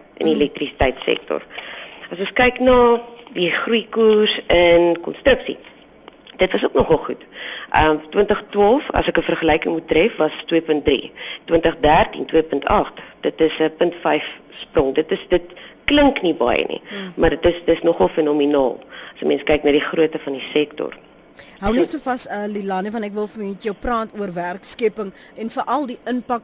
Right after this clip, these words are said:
Speaker 2: wat al hierdie afleggings het op hierdie bedrywe en wat jy bedoel met arbeidsinset. Onthou, nou, al-, almal is nou nie, eh, ekonome nie of verstaan nie altyd die verwysings en ek wil net hê ons moet dit vereenvoudig waar ons kan.
Speaker 1: Honderd persent.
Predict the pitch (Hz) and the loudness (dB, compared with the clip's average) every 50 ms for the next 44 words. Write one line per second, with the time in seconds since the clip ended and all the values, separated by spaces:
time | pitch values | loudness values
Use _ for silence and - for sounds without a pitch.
0 | - 190 175 196 190 190 185 - - - 226 240 220 214 208 214 202 - _ - | -10 -8 -6 -4 -4 -4 -6 -8 -6 -2 -2 -2 -2 -2 -4 -6 -8 -8 _ -8
1 | 233 254 - - 240 196 202 - - 202 196 196 - - 175 170 180 180 - - | -8 -8 -6 -4 -4 -4 -4 -6 -6 -8 -8 -8 -6 -4 -2 -2 -2 -4 -6 -14
2 | - - - - - 214 214 202 208 196 190 208 180 190 196 151 196 180 180 175 | -20 -20 -20 -10 -6 -4 -2 -2 -2 -2 -2 -2 -2 -4 -4 -4 -4 -4 -2 -2
3 | 175 180 165 196 202 214 - - - _ 185 190 196 190 185 - 262 233 190 196 | -2 -2 -2 -4 -4 -4 -10 -18 -20 _ -8 -6 -4 -4 -2 -2 -4 -6 -6 -6
4 | 175 202 202 202 208 196 - - 208 214 196 185 190 185 - - 208 214 233 - | -6 -6 -4 -4 -6 -6 -6 -6 -6 -4 -4 -4 -4 -6 -6 -6 -4 -4 -4 -4
5 | - 196 190 202 196 196 202 214 208 220 202 233 214 - 247 247 240 240 220 - | -6 -6 -6 -6 -6 -4 -4 -4 -4 -6 -6 -6 -4 -4 -2 -2 -2 -4 -6 -6
6 | - 233 240 240 240 233 - 226 208 208 226 262 285 262 - 165 156 180 180 - | -8 -6 -6 -6 -6 -6 -8 -8 -8 -6 -4 -4 -4 -6 -6 -6 -8 -8 -8 -6
7 | - 196 180 175 175 175 180 190 196 196 208 330 - - - - - - - 185 | -6 -4 -4 -2 -2 -2 -4 -4 -4 -4 -4 -6 -6 -8 -16 -20 -20 -20 -18 -12
8 | - 208 - - 240 220 233 233 - - 202 196 208 196 196 196 - 214 185 180 | -12 -12 -8 -6 -6 -6 -6 -6 -6 -6 -6 -6 -6 -6 -6 -8 -10 -8 -8 -6
9 | 170 170 196 190 - 240 214 202 180 208 214 214 220 220 185 - 202 185 180 - | -6 -6 -8 -10 -10 -10 -10 -10 -8 -10 -8 -8 -8 -8 -8 -8 -8 -10 -8 -8
10 | - 214 - 196 196 165 170 - - 196 190 202 - - 170 160 180 214 233 233 | -10 -10 -8 -8 -8 -8 -6 -4 -4 -4 -4 -4 -2 2 2 4 4 6 6 6
11 | 214 190 - - - - 226 165 131 120 - | 4 4 2 -2 -2 -2 -2 -4 -4 -4 -6